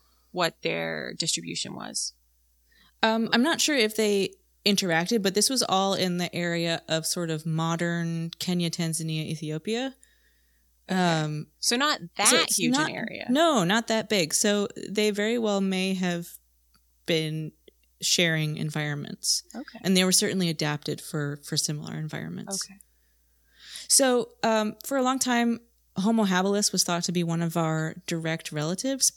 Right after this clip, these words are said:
Speaker 2: but, um, now it seems to be the case that Homo habilis,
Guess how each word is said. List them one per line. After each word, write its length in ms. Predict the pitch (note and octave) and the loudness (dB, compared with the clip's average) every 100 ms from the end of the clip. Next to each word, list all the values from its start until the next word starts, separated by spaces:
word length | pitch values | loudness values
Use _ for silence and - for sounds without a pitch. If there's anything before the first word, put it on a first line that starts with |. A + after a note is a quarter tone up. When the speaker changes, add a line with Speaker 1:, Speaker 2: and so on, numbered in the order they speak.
| _ | _
Speaker 2:
but, 460 | F#3+ F#3+ F#3 F#3 - _ - - _ - | 0 2 2 0 -4 _ -20 -20 _ -2
um, 380 | F3 E3 E3 - | 2 2 0 -2
now 400 | F3 F3 F3+ F#3 | 0 2 2 0
it 140 | F3+ | -2
seems 240 | - F3 - | -2 -2 -2
to 80 | |
be 100 | E3+ | -2
the 80 | D#3+ | -4
case 320 | D#3 D#3 D#3 | -2 0 0
that 240 | - D#3 D#3 | 0 -4 -2
Homo 220 | E3 D#3+ | -4 -2
habilis, 640 | D#3 D3+ D3+ D3 C#3+ - | -2 -4 -2 -2 0 0